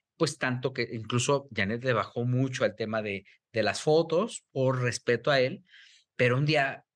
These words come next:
Dan-, eh, Janet se destapó y dijo, "No, a ver, yo tengo este cuerpazo, me va muy bien", una cantidad de seguidores en redes sociales, en Instagram, me parece que era una locura, y llegó el momento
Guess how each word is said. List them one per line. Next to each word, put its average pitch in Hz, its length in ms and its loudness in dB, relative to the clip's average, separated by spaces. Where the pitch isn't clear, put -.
Dan-, 92 380 -6
eh, 92 320 -6
Janet 101 260 -2
se 117 100 -4
destapó 110 380 -2
y 151 60 4
dijo, 98 200 -6
"No, 92 100 -16
a - 340 -20
ver, - 140 -12
yo 92 140 -2
tengo 90 220 -8
este - 140 -10
cuerpazo, 196 480 -2
me 123 180 -4
va 90 120 -2
muy 104 200 -6
bien", 175 320 0
una 135 240 -4
cantidad 104 420 -2
de 123 80 4
seguidores 113 460 -4
en 101 100 -6
redes 110 160 -4
sociales, 113 460 -2
en 104 100 -6
Instagram, 120 460 -4
me 92 100 -10
parece 104 320 -6
que 110 80 -8
era 107 240 -4
una 110 220 0
locura, 147 600 0
y 127 140 -6
llegó 104 480 -4
el 95 120 -12
momento 131 480 -4